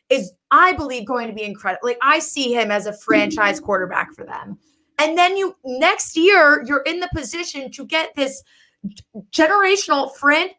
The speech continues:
I mean, offensive tackle. Like, that just sets you up so great long term. And the fact that they just went, "Nope."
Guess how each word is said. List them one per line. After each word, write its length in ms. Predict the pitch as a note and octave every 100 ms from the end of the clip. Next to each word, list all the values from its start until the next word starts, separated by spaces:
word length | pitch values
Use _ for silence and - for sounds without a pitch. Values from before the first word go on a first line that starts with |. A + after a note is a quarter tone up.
| -
I 120 | D#4+
mean, 120 | E4+
offensive 520 | C#4 D#4+ F4 E4+ C#4
tackle. 580 | - C#4 F4+ C4+ A#3 -
Like, 260 | B3+ A#3+ - - -
that 220 | E4+ G#4
just 240 | G4+ G4 -
sets 320 | D#4+ D#4+ -
you 160 | F4+ E4
up 280 | D4+ D4+ - _
so 680 | - - - D4 C#4 C#4 D#4+
great 460 | C4 B3 A#3+ F3+
long 320 | G#3+ G#3 G3+ G3+
term. 400 | A#3 G3 F3+ -
And 240 | A3 G#3+ G#3+
the 80 |
fact 560 | A3 - A#3+ C4+ E4 -
that 200 | D4 C#4+
they 200 | C#4 B3+
just 280 | B3+ B3+ A#3+
went, 360 | A#3 G#3+ G3 G3+ _ _ _ _
"Nope." 500 | G3+ F#3+ A3 F#4 G#4